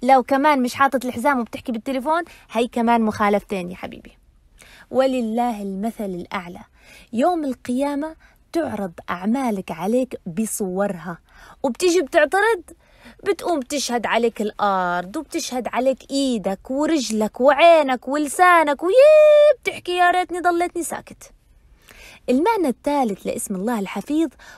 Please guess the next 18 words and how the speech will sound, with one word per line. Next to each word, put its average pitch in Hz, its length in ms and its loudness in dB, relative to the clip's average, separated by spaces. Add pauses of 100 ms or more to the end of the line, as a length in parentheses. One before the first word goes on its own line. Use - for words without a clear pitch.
(100)
هو 320 200 0
الذي 233 500 -2
يحفظ 190 420 -6
المخلوقات 190 1000 -6 (240)
ويبقيها 208 720 -4
على 180 280 -6
حالها 220 500 -4 (300)
ويصونها 220 640 0
من 196 180 -4
التلف. - 640 -8 (540)
الشمس 381 460 -4 (300)
كل 453 120 4 (120)
يوم 302 180 0
بتشرق، - 480 -14 (400)
وإحنا 285 200 -4
بنحط 247 380 -4
مواعيد 214 640 0
وبنخطط، 196 640 -6